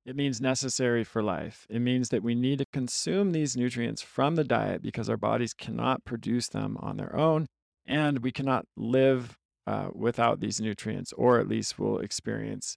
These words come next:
you know, very, very significant problems if we don't get them. And of course, focusing on these essential nutrients makes sense,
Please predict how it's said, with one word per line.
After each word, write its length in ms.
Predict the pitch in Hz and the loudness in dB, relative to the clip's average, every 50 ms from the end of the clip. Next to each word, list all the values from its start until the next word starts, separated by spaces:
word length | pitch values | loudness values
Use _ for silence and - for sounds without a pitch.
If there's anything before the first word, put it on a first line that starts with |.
| - - | -10 -6
you 140 | 110 113 | -4 -4
know, 80 | 110 107 | -2 -4
very, 380 | 101 101 110 113 110 113 110 107 | -2 0 2 2 4 2 2 0
very 320 | 104 107 104 110 104 104 | 0 0 0 0 0 0
significant 720 | - - 107 - - 101 104 - 107 - - 101 - - - _ _ _ _ _ _ _ _ _ _ | -2 -4 -6 -6 -6 -8 -6 -6 -8 -6 -6 -6 -6 -8 -10 _ _ _ _ _ _ _ _ _ _
problems 580 | - 135 120 117 110 101 98 - - - - - - | 4 6 6 6 6 4 -2 -8 -10 -12 -14 -8 -8
if 160 | 107 - - | -8 -4 -4
we 80 | 110 104 | -4 -2
don't 240 | - 98 98 - - | -2 -2 -4 -4 -4
get 220 | 104 98 - - | -6 -6 -6 -6
them. 320 | - - - - - - _ _ _ _ _ _ _ _ _ _ _ _ _ - | -10 -10 -10 -10 -14 -16 _ _ _ _ _ _ _ _ _ _ _ _ _ -6
And 100 | 143 151 | -6 -6
of 80 | 147 | -6
course, 300 | - - 220 202 - - | 0 2 2 2 2 0
focusing 520 | - - - 170 - - 151 - 135 127 127 | 0 0 0 2 2 0 -2 0 0 2 2
on 140 | 123 120 | 2 4
these 180 | 120 120 117 113 | 4 2 2 2
essential 440 | 113 107 - 110 107 104 - 110 104 | 0 -2 -2 -2 -2 -2 -2 -2 -2
nutrients 440 | 101 101 - - 107 104 101 - - | -2 -4 -4 -4 -4 -4 -4 -4 -4
makes 200 | 104 107 - - | -4 -4 -4 -2
sense, 500 | - 185 190 143 123 - - - - | -2 0 0 0 -2 -4 -6 -6 -8